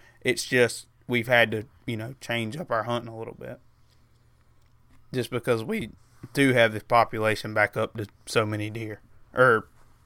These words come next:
or more does, I guess. But like I was saying tonight, I seen three button bucks. Three button bucks for three, for three yearling does. So, I mean, the ratio's so-so.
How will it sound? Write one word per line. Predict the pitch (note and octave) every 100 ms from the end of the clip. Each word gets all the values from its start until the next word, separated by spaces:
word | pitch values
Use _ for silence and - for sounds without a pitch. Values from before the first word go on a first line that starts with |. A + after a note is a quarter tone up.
| - -
or | A#2+
more | A2+ A#2+ A2+
does, | A2 G#2+ G#2+ G#2+
I | G#2
guess. | G#2 G#2 - - _ _ _
But | - B2+
like | B2 A#2
I | A2+
was | -
saying | A#2 A2
tonight, | G#2 B2+ A2+
I |
seen | G#2+ A2+ G2+
three | A2+
button | G#2+ A#2+ A2
bucks. | G#2 D2 - - _ _
Three | C3 B2+
button | B2+ B2+
bucks | A#2+ C3 G#2+
for | - A2
three, | B2+ B2 A2+ - - - _
for | - A#2
three | A#2+ A#2
yearling | A2+ A#2+ A2 A2
does. | A2+ A2+ - E2+ - - - _
So, | - B2 A#2+
I |
mean, | A2+ A2+ A2 A2+ - _ _ _ _
the | B2+ B2
ratio's | C#3+ C#3+ - C3 B2 A#2+ A2+ - - -
so-so. | - - C3+ A2+ - -